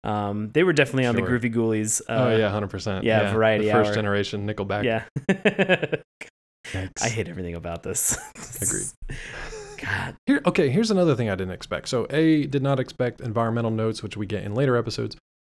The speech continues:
Speaker 2: B, did not expect musical numbers, which I guess we get in every episode. C, did not expect the main villain in this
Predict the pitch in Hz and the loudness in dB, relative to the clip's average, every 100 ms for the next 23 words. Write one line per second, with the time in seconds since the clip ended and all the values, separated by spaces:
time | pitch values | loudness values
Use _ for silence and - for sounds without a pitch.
0 | _ - 170 151 135 127 - 120 - 156 | _ 4 4 4 2 0 -2 -4 0 0
1 | 143 131 123 117 107 98 104 107 - 101 | 2 2 2 0 -2 -4 -2 -2 -2 -2
2 | 95 139 143 127 120 - 113 - - - | 0 2 4 2 2 -2 -4 -6 -14 -14
3 | _ - - 196 190 151 135 156 147 - | _ -10 0 4 4 4 4 2 0 2
4 | 139 135 - 113 113 110 110 104 - - | 2 2 -4 -2 0 0 0 -2 -6 -4
5 | 131 143 143 - - 123 160 175 143 - | 0 2 0 -4 -8 -2 2 4 2 0
6 | 117 113 113 113 | -4 -4 -4 -4